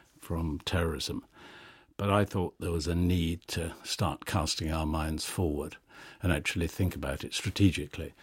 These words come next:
And we started work on something that I called Contest, which was a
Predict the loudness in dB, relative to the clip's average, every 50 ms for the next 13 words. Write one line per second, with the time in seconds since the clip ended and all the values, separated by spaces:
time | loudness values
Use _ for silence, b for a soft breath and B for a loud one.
0 | B B B B -4 0 2 2 2 2 2 4 4 4 4 4 0 -4 -4 -2
1 | -2 -2 -2 -4 -8 -12 -16 B B B B B B -2 0 0 2 2 2 2
2 | 2 0 0 0 0 0 2 2 2 2 0 -2 -4 -4 -2 -2 -2 -2 -4 -6
3 | -10 -16 _ _ _ _ _ 4 4 4 4 2 -4 -8 -8 -10 -12 -12 -14 _
4 | b b b b b b b b b b -10 -10 -10 -10 -10 -10 -8 -8 -6 -6
5 | -6 -8 -8